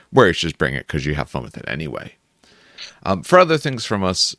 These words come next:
uh, I've been putting out some Conquest stuff. I was just at a convention and things like that, so I'm gonna record some stuff about that pretty soon. I just have to see exactly what day I have in my schedule. Um, we, I'm currently editing,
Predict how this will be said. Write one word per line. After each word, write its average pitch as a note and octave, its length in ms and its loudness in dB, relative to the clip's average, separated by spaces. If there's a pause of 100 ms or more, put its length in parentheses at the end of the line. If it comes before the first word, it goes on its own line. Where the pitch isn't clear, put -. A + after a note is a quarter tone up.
uh, E2+ 300 0
I've F2 120 0
been F2+ 120 -4
putting G#2+ 140 2
out F2+ 100 0
some E2+ 100 -8
Conquest C3+ 420 0
stuff. A2 280 -2 (400)
I F2+ 100 0
was F#2 140 0
just B2+ 260 2
at G2 220 2
a F2 140 -2
convention G#2+ 520 -4
and G2 100 -8
things F#2+ 220 -8
like F2+ 160 -4
that, E2+ 180 -2
so - 100 -10
I'm F2+ 60 -8
gonna A2+ 120 -4
record F#2 260 -6
some D#2 140 -12
stuff D2 180 -12
about D2+ 240 -8
that C#2+ 220 -10
pretty A#1+ 180 -18
soon. F#2 480 -4 (540)
I D#2+ 160 -2
just F#2+ 180 -2
have F#2 140 4
to F2 80 -6
see E2+ 160 -2
exactly E2 480 0
what D#2+ 240 0
day D#2+ 240 4
I C#2+ 80 2
have E2+ 280 -2
in D#2 80 -8
my C#2 120 -12
schedule. - 580 -10 (800)
Um, F#2+ 260 0 (140)
we, G#2 420 4
I'm G2+ 260 2
currently A#2 540 -2
editing, F#2+ 600 -2